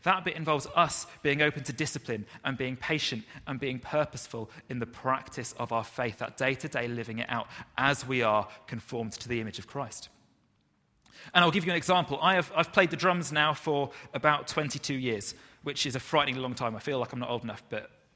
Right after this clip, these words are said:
alas, I am. Um, and I, it's all I've kind of ever really wanted to do. I love playing the drums. Uh, I remember being kind of maybe three and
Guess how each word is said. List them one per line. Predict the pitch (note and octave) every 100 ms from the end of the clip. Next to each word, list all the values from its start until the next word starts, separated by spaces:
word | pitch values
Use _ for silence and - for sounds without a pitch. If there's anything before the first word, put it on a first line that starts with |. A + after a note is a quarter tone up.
| -
alas, | B2+ B2 B2+ -
I | B2+
am. | A#2 G#2+ - - - -
Um, | D3+ D3 C#3+ D3 - - - -
and | F3+
I, | E3+ - A3
it's | A3+ G#3+
all | A#3+
I've | G#3+ -
kind | F3+
of |
ever | F3+
really | E3 F#3+ F3
wanted | E3+ D3 D#3+
to |
do. | E3 F3
I | E3+
love | C#3+ F3+ F#3+ -
playing | F#3+ F3+
the |
drums. | F3 F3+ F3+ E3+ -
Uh, | C3+
I | B2
remember | C#3 C#3+ D3+ D#3
being | D3 C#3+
kind | C#3 C3+
of | C3
maybe | C3+
three | - - E3 D#3+ D#3 D#3+
and | C3 B2+